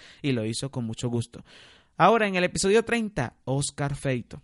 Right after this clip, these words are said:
¿no? Sin, sin palabras, es mi mentor, ¿vale? Yo creo que eso lo resume todo.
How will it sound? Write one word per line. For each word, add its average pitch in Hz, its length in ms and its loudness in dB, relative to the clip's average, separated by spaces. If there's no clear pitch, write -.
¿no? 165 220 -4
Sin, 117 320 -10
sin 120 220 -4
palabras, 147 420 4
es 196 300 4
mi 202 180 2
mentor, 117 640 -4
¿vale? 143 240 -4
Yo 127 80 -4
creo 147 180 -2
que - 80 -14
eso - 180 -2
lo 156 120 0
resume 123 420 -4
todo. 110 240 -8